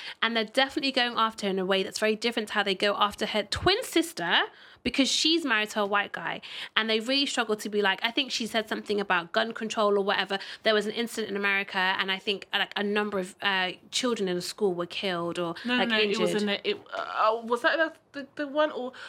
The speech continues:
Speaker 2: when it was in a bar and a lot of teenagers were killed?
Speaker 1: There were, uh, to be
Speaker 2: And,
Speaker 1: honest,
Speaker 2: and her,
Speaker 1: it was probably
Speaker 2: her niece was killed
Speaker 1: to,
Speaker 2: as
Speaker 1: no,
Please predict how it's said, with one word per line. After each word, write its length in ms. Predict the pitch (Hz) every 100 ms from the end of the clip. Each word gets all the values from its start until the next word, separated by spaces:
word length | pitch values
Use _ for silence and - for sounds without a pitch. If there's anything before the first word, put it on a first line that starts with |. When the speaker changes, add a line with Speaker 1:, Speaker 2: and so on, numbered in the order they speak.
| -
Speaker 2:
when 180 | 220 226
it 100 | 220
was 180 | 208 202
in 100 | 196
a 60 |
bar 400 | 180 185 170 160 -
and 200 | 175 165
a 60 | 180
lot 180 | 185
of 160 | 170 175
teenagers 460 | - 190 175 175 170
were 80 |
killed? 400 | - 165 165 165 220
Speaker 1:
There 140 | 247
were, 140 | 262 - -
uh, 140 | 262 233
to 80 | 339
be 60 |
Speaker 2:
And, 80 | 294
Speaker 1:
honest, 180 | 330 349
Speaker 2:
and 40 | 370
her, 80 | 320
Speaker 1:
it 20 |
was 100 | -
probably 200 | - 330
Speaker 2:
her 160 | 202 208
niece 180 | 208 -
was 160 | 180
killed 360 | - 180 165 170
Speaker 1:
to, 80 | 175
Speaker 2:
as 100 |
Speaker 1:
no, 100 | 180